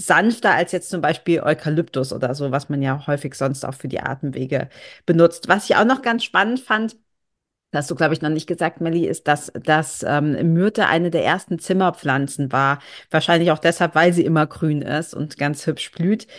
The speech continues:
Also die ersten, wohl, weiß gar nicht, wann man das angefangen hat, aber dass die Pflanzen nach innen kamen und nicht nur draußen im Hof und im Garten waren, da gehörte Myrte als allererstes dazu.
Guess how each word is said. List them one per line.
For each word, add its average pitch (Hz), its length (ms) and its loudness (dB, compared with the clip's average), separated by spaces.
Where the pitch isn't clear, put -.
Also 156 240 -2
die 151 240 -2
ersten, 156 1080 -2
wohl, 143 300 -2
weiß 139 160 -6
gar 147 100 2
nicht, 143 160 -4
wann 151 100 2
man 147 100 2
das 147 160 -2
angefangen 185 500 0
hat, 190 200 0
aber 147 340 2
dass 139 240 -4
die 151 120 -8
Pflanzen 160 480 0
nach 139 200 2
innen 196 320 6
kamen 185 400 2
und 151 100 -6
nicht 165 240 -4
nur 151 360 2
draußen 156 500 0
im 143 160 -2
Hof 175 260 0
und 151 100 -2
im 143 120 -2
Garten 147 440 0
waren, 139 220 2
da 139 80 2
gehörte 147 480 -2
Myrte 180 580 8
als - 180 2
allererstes 151 1000 0
dazu. 139 680 0